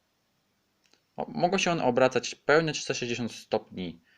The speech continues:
dookoła na stawach kulkowych, mogą się odchylać do środka i na zewnątrz oraz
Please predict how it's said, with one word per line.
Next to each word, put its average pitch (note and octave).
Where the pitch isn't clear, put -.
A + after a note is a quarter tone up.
dookoła G#2
na G2
stawach F#2
kulkowych, F2+
mogą A2
się -
odchylać G2
do F2
środka G#2
i F2
na E2+
zewnątrz D#2+
oraz D3